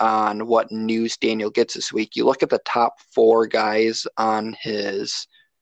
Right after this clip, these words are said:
um, list on the bench right now. You have Davante Adams, George Kittle, Michael Gallup, Kenny Golladay. He's, those are big names, you know. They're,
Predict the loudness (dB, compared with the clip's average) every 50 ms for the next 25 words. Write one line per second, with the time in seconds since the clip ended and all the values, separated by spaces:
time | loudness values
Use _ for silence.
0 | _ _ _ _ _ _ _ _ -4 -2 -2 -2 0 4 4 4 4 2 0 -2
1 | -2 -2 -2 -2 -2 0 0 0 2 2 2 2 2 2 2 2 2 0 -2 -4
2 | -4 0 0 0 0 0 2 0 2 2 4 4 4 4 4 2 0 0 -8 -10
3 | -16 -18 _ 2 4 4 4 4 0 -8 0 2 4 4 4 4 2 2 0 _
4 | _ _ _ _ _ _ _ _ -2 -2 0 0 0 0 0 0 2 2 4 4
5 | 2 2 0 _ _ -16 _ -2 0 0 0 2 2 4 4 4 4 6 6 4
6 | 4 2 -2 _ _ _ -20 -20 -20 _ _ _ _ _ _ _ _ _ _ _
7 | _ _ _ -4 -2 -2 -2 -4 -6 -12 -12 -14 _ _ _ _ _ _ _ _
8 | _ _ _ _ _ 2 2 4 4 2 2 2 4 2 2 2 -2 0 2 2
9 | 2 0 -2 -8 -10 -8 -6 -6 -4 -6 -8 -10 _ _ _ -2 0 0 0 -2